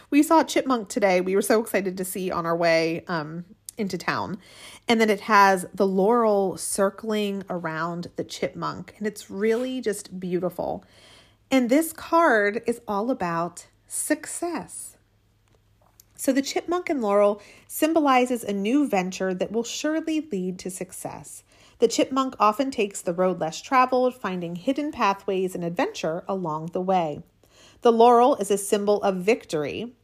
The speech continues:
as we know, used to crown the winners in the ancient Olympic Games. Together, they tell us to take charge of our destiny, carve our own path, and find success.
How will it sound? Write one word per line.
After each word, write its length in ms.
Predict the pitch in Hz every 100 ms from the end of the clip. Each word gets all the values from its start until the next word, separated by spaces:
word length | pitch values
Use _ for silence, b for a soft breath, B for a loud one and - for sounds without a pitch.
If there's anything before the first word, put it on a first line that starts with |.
| -
as 200 | 156 156
we 120 | 196
know, 360 | 180 113 240 262 b b b
used 520 | 220 220 226 - -
to 80 | 285
crown 440 | 269 233 185 180 190
the 100 | 190
winners 520 | 247 311 175 170 170
in 100 | 208
the 160 | 240 233
ancient 420 | 185 190 233 247
Olympic 420 | 214 190 185 -
Games. 560 | 262 254 - - - - _
Together, 680 | - 226 190 170 226 262 392 B B B
they 120 | 240
tell 260 | 226 220 254
us 100 | 330 -
to 60 |
take 360 | 330 - 233 -
charge 320 | - 214 214
of 80 | 208
our 100 | 170
destiny, 720 | 196 247 - 285 269 277 285 -
carve 420 | - 202 233 269 -
our 360 | 190 185 165 -
own 400 | 233 311 381 403
path, 600 | - 302 254 151 170 _ b b b -
and 220 | 208 196
find 400 | 202 185 185 185
success. 500 | 185 - - 139